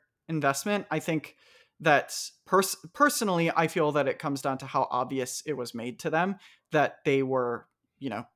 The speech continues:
taking this risk and whether they assumed the risk knowingly. Um, if you're an N F T flipper that knowingly assumed the risk and your N F T got burned,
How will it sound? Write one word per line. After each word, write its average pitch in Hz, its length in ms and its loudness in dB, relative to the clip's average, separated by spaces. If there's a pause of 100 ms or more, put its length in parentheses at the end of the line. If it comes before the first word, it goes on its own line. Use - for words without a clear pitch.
(300)
taking 139 360 -2
this 120 280 -4
risk 135 340 -2
and 135 120 -2
whether 139 280 2
they 131 160 0
assumed 139 480 -2
the 135 80 -2
risk 127 420 -6 (600)
knowingly. 123 600 -4 (360)
Um, 127 360 -2
if 165 180 -2
you're 190 260 4
an 165 140 2
N 170 120 4
F 170 100 0
T 185 120 -4
flipper 190 540 2 (240)
that 156 160 4
knowingly 160 440 4
assumed 156 320 0
the 147 60 2
risk 143 480 0
and 147 160 0
your 143 100 2
N 139 80 2
F 143 120 -4
T 147 160 -2
got 135 240 2
burned, 151 420 0